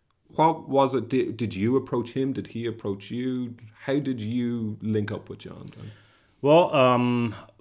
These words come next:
Speaker 2: when I told Jim, my advisor, Doctor Dillard, that I wanted to study terrorism, he didn't really know what to do with me then. He knew it seemed interesting and he was really
Speaker 1: Mm.
Speaker 2: supportive about doing that. He just didn't know what to do.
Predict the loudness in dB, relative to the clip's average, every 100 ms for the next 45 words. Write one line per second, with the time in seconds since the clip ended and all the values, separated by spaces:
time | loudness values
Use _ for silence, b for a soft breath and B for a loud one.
0 | -8 0 0 2 2 2 2 -2 -2 0
1 | 0 -2 -2 -2 0 0 0 0 -2 -2
2 | -4 -4 -2 -2 -2 -4 -4 -4 -4 -4
3 | -4 -6 -8 -6 -8 -6 -4 -4 -4 -6
4 | -4 -4 -2 -2 -2 -2 -4 -6 -8 -2
5 | -2 -2 -2 -2 -2 0 0 0 -2 -2
6 | -6 -4 -6 -8 -8 -10 -8 -10 -8 -6
7 | -6 -8 -10 -8 -8 -8 -10 -6 -6 -6
8 | -8 -12 -12 -12 -12 -12 -14 -12 -10 -10